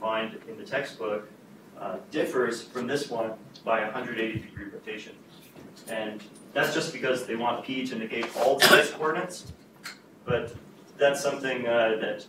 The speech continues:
that works well in three space dimensions because, uh, negating all space coordinates is related by a pi rotation to just negating one space coordinate. It's cleaner, so in that case you would get that C P T squares to fermion parity,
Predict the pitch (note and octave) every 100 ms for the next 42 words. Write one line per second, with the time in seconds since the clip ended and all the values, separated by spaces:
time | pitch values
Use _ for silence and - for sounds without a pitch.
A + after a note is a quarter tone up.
0 | - A2+ A2 A#2 A#2 - A2 G#2+ G#2+ -
1 | - G2 G2 - - C3+ C3+ C3+ C#3+ C#3+
2 | C#3+ D3+ E3 E3 - - - - - -
3 | - - - - - - - - A2+ -
4 | - A2+ A#2 B2 - A#2+ B2 B2+ C3 G#2
5 | - G#2+ G2+ G#2 G2+ G#2+ G2 F#2+ G#2+ A2
6 | A2 A2 A2 - A#2+ A#2 G#2+ G2+ - -
7 | - - - A2 - A#2 A#2 - B2 B2
8 | C#3 - - - - - - - - -
9 | - - - - - - _ - A3+ G3+
10 | - - - C#3 D3+ D3 D3+ D3+ C#3+ B2
11 | C3+ D#3 - C#3 - - - - A2+ A2
12 | - - - - A#2 A#2 A#2 - A2 -
13 | A#2+ A#2+ B2+ B2+ B2+ B2+ C3 C#3+